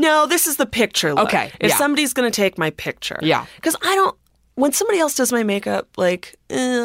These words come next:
Speaker 1: I love it. But usually I feel like it doesn't look like me. So this
Speaker 2: Yeah.
Speaker 1: is it if I'm gonna do. So I did my under eyes with the, the Y S L.
Speaker 2: Yep.
Speaker 1: Touche Éclat? What, uh, uh, sorry,
Speaker 2: Yeah.
Speaker 1: France, whatever
Speaker 2: We
Speaker 1: it
Speaker 2: need
Speaker 1: is.
Speaker 2: to go to France, yeah.
Speaker 1: So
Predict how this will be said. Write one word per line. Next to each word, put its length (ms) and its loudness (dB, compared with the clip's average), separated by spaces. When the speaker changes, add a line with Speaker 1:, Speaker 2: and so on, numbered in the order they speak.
Speaker 1:
I 40 -2
love 220 2
it. 60 -2
But 140 2
usually 420 2
I 60 4
feel 300 2
like 180 0
it 80 -4
doesn't 220 -6
look 160 -8
like 180 -8
me. 140 -14
So 180 0
this 160 4
Speaker 2:
Yeah. 120 2
Speaker 1:
is 180 0
it 180 2
if 140 -14
I'm 140 -4
gonna 120 -10
do. 40 -14
So 420 2
I 80 4
did 180 2
my 160 2
under 180 4
eyes 320 0
with 200 -4
the, 340 4
the 100 2
Y 180 2
S 200 0
L. 260 2
Speaker 2:
Yep. 200 2
Speaker 1:
Touche 240 -6
Éclat? 400 -6
What, 220 -4
uh, 20 -6
uh, 320 -4
sorry, 280 2
Speaker 2:
Yeah. 20 2
Speaker 1:
France, 200 2
whatever 260 4
Speaker 2:
We 60 4
Speaker 1:
it 40 2
Speaker 2:
need 80 2
Speaker 1:
is. 60 0
Speaker 2:
to 60 4
go 160 4
to 80 2
France, 420 -2
yeah. 200 0
Speaker 1:
So 420 4